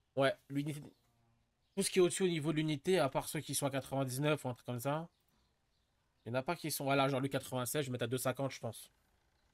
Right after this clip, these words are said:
Je vais voir demain comment je peux faire. Là, on va finir sur ça. Je vais améliorer. Euh, améliorer. Je vais payer toutes les factures.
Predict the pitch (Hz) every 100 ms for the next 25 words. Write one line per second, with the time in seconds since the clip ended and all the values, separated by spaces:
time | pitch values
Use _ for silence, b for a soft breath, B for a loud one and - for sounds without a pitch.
0 | _ _ _ _ _ _ _ _ _ 139
1 | 151 147 143 135 131 _ _ _ _ -
2 | 139 135 135 123 120 - _ _ _ _
3 | _ _ _ _ - 165 151 139 160 160
4 | - 147 127 - 151 160 139 127 131 117
5 | - _ _ _ 147 147 139 127 123 131
6 | - _ _ _ _ _ _ _ - 143
7 | 131 117 120 113 107 - _ _ _ _
8 | _ _ _ _ - _ _ - _ _
9 | _ _ - 120 - 113 104 98 165 -
10 | 156 139 117 - - 143 -